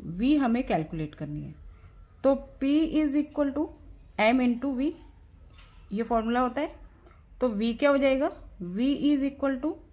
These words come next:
momentum upon mass, velocity is equal to momentum upon mass। तो V is equal to momentum one twenty five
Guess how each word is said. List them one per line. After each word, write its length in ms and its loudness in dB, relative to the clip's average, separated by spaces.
momentum 520 0
upon 300 -2
mass, 420 0
velocity 520 0
is 60 -2
equal 280 -2
to 220 -4
momentum 540 -2
upon 220 -2
mass। 300 2
तो 80 0
V 280 2
is 120 2
equal 280 -2
to 120 0
momentum 600 0
one 160 0
twenty 320 -2
five 320 2